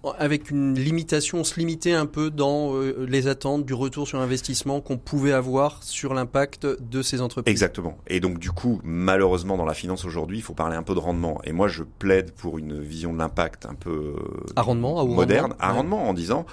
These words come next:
Speaker 2: on peut gagner de l'argent de manière décente, sans être, euh, sans faire trente pour cent de rendement par an, qui est, qui, qui est, qui est beaucoup. On peut faire des rendements décents et donc offrir un rendement aux investisseurs et changer le monde.
Speaker 1: Mhm.
Speaker 2: Moi, c'est quelque chose que je défends. Donc, c'est un peu les, les anciens et les modernes, hein, dans le monde de l'impact. Mais, euh, et cette branche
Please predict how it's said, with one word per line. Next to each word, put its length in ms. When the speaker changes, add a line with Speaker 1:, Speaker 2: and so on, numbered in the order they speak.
Speaker 2:
on 80
peut 100
gagner 180
de 60
l'argent 320
de 40
manière 340
décente, 440
sans 220
être, 280
euh, 160
sans 180
faire 220
trente 260
pour 200
cent 140
de 40
rendement 300
par 240
an, 180
qui 160
est, 40
qui, 180
qui 120
est, 40
qui 120
est 20
beaucoup. 400
On 60
peut 80
faire 160
des 60
rendements 300
décents 360
et 60
donc 200
offrir 340
un 80
rendement 300
aux 100
investisseurs 580
et 40
changer 240
le 60
monde. 180
Speaker 1:
Mhm. 220
Speaker 2:
Moi, 100
c'est 100
quelque 120
chose 140
que 100
je 60
défends. 280
Donc, 140
c'est 100
un 100
peu 160
les, 180
les 160
anciens 260
et 40
les 80
modernes, 380
hein, 80
dans 140
le 60
monde 160
de 40
l'impact. 460
Mais, 240
euh, 380
et 160
cette 240
branche 400